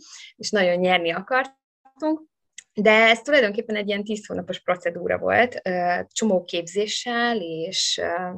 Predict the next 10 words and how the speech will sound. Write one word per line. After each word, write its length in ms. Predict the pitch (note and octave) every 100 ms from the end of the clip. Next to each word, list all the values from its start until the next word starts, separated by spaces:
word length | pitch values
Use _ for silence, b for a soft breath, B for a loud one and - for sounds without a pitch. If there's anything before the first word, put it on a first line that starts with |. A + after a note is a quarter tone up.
| F3+
tudásszerzéssel, 1120 | F3+ F3+ F#3 - G#3 G#3 A#3 A#3 - B3 B3+ B B B B _
ahol 380 | - F#3 G3 F#3+
ki 120 | F#3+
kellett 280 | G#3+ F3+ F#3
választani 580 | - F3 F3 - E3+ E3+
egy, 280 | E3+ E3 F3
ö, 40 |
hátrányos 600 | E3+ E3+ F3 E3+ E3+ E3+
helyzetű 640 | F#3+ F#3+ E3 - F3 E3+ E3 E3+
célcsoportot, 840 | C#3+ D3 F3+ G#3+ A#3 - D#4